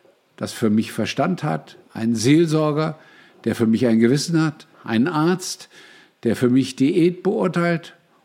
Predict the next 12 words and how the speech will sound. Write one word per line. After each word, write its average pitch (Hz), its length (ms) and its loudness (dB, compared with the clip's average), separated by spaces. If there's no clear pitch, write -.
und 190 240 2
so 170 180 2
weiter, 147 580 0
so 127 260 -2
brauche 110 420 0
ich 117 200 -4
mich 127 180 -4
ja 127 100 0
nicht 147 260 -2
selbst 180 420 -2
zu 107 120 -2
bemühen." 90 480 -2